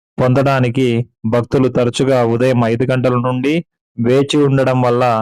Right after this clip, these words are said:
కలిగే పొడవైన క్యూల గురించి చాలా కాలంగా వచ్చే ఫిర్యాదులను ఈ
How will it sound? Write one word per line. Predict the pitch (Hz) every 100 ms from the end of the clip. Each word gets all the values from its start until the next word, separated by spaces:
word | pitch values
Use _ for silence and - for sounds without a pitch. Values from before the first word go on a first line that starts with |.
| 113 _ _ -
కలిగే | 127 123 127 117 113 - _ _ _ _ _ _ _ 135
పొడవైన | 135 143 151 147
క్యూల | 135 135 131
గురించి | 127 123 123 - 127 113 - _ -
చాలా | 120 127 127
కాలంగా | 131 127 127 127 123
వచ్చే | 117 - 117
ఫిర్యాదులను | 98 120 123 127 120 123 123 110 107 _ -
ఈ | 127